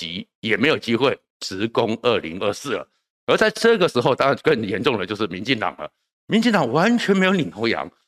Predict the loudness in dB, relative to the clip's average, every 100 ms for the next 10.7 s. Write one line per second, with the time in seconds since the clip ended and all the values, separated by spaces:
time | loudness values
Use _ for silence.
0 | _ _ 2 4 4 2 2 2 2 0
1 | 2 2 0 0 -2 -4 _ _ 2 4
2 | 2 0 -2 0 0 2 2 2 0 0
3 | 0 2 0 2 0 0 _ _ _ 2
4 | 4 2 2 0 2 0 0 -4 -2 0
5 | 0 -2 -2 -4 -6 _ _ 2 4 4
6 | 2 -6 _ _ _ 0 0 2 2 4
7 | 4 2 0 0 0 2 2 2 0 2
8 | 0 2 0 2 2 0 0 -4 -4 _
9 | _ -2 -2 0 -2 0 0 0 2 2
10 | 2 2 2 0 -4 -4